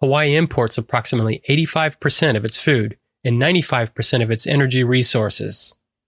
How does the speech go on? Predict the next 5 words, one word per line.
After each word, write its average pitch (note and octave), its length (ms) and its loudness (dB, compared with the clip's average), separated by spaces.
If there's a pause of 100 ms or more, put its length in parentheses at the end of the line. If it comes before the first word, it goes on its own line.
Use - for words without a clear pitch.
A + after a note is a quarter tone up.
(1700)
From C#3+ 220 2
tradition E3+ 640 0
to C3+ 140 2
modern C#3 320 2
sustainability. B2+ 960 0